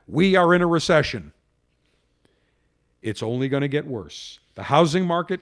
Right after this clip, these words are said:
is about to burst. Interest rates have more than doubled. We're gonna be looking at six, six and a half percent quite soon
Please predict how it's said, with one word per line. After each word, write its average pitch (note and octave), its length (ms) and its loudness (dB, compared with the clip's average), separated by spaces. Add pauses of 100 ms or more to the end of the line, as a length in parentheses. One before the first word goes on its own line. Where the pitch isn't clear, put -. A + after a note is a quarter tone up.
is B2 160 -6
about B2+ 540 -2 (200)
to D3 100 -8
burst. - 580 -12 (640)
Interest D3 420 -2
rates D#3+ 300 0
have D3 140 -2
more D3+ 200 0
than C#3+ 240 -4
doubled. A2 380 -6 (1400)
We're A2+ 100 -4
gonna D#3 120 2
be D3+ 100 2
looking D3+ 280 0
at C3+ 100 -6
six, - 320 -6
six - 220 -6
and E3 80 -2
a D3+ 60 0
half D3+ 180 0
percent C3+ 580 -4 (540)
quite C#3+ 280 2
soon G#2+ 360 -4